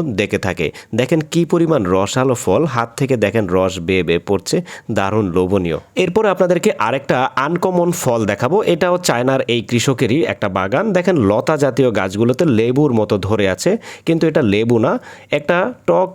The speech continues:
মিষ্টি জাতীয় একটা ফল। ভিতরে দেখেন ছোট ছোট দানা রয়েছে এবং আঠালো। এই জিনিসটাই আসলে চামচ দিয়ে খেয়ে থাকে। এটার আরেকটা কালার রয়েছে, দেখেন খয়েরি কালারের, একই ধরনের ফল, ভিতরে বীজগুলো খেয়ে থাকে। দেখেন, ফলটা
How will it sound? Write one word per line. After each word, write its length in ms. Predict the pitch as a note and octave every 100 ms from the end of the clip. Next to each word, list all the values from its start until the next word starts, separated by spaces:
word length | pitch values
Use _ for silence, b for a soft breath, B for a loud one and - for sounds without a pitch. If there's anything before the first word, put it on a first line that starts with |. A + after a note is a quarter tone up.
| F3+
মিষ্টি 260 | F3 - D3 B2
জাতীয় 240 | A#2 A#2+ G2+
একটা 140 | G#2+ -
ফল। 180 | G#2+ D3 D3
ভিতরে 280 | D3 D#3+ D3+ D3
দেখেন 200 | D3 D3 -
ছোট 140 | C3 C3+
ছোট 120 | C3+ C#3+ F#2+ F#2
দানা 260 | F#2+ A#2
রয়েছে 320 | G2+ F#2+ F#2 E3+ D3+
এবং 120 | D#3+ - G#2
আঠালো। 360 | - C#3 G#2+ B2 - F3
এই 80 | E3+
জিনিসটাই 420 | E3 D#3 - B2+ G#2
আসলে 240 | G#2+ G#2+ A#2
চামচ 260 | A2 G#2 G#2+ G#2
দিয়ে 120 | G2+ -
খেয়ে 160 | E3 -
থাকে। 200 | G2 D3+ F3+ B B -
এটার 180 | E3+ E3 G#2
আরেকটা 300 | A#2+ D3 F#3 -
কালার 260 | F#2 A2 A2 G2+
রয়েছে, 200 | F#2+ A2 F#2+
দেখেন 180 | G#2+ G#2 -
খয়েরি 280 | C#3+ C#3+ B2+
কালারের, 340 | F#2+ F2 G2+ C#3 B B - A#2+
একই 180 | A#2+ D#3+
ধরনের 300 | B2 A2 G2 F#2
ফল, 160 | G2+ D#3+ G#3 B B C#3
ভিতরে 300 | D3+ D#3+ D#3+ G#2
বীজগুলো 520 | G#2+ C3+ C3 A#2 B2 G#2 -
খেয়ে 200 | G2 F2
থাকে। 220 | F#2+ C#3+ G3 B A#2+ C#3
দেখেন, 220 | C#3 G3 F3
ফলটা 300 | D#3 D3+